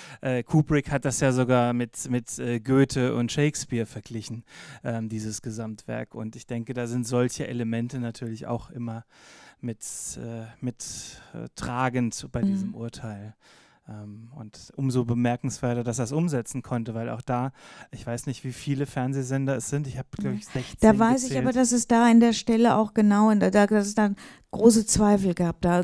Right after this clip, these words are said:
Speaker 2: gab's immer Diskussionen darüber und so weiter, ne?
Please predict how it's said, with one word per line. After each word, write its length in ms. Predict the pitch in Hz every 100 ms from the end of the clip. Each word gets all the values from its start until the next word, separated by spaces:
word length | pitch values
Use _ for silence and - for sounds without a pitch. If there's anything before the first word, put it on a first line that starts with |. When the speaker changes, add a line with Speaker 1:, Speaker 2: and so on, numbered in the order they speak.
| -
Speaker 2:
gab's 320 | 185 190 196
immer 240 | 170 185 170
Diskussionen 800 | 185 - 202 170 170 185 190 185
darüber 520 | 185 170 175 170 170
und 160 | 175
so 160 | - 175
weiter, 380 | 160 160 165 156
ne? 200 | 160 180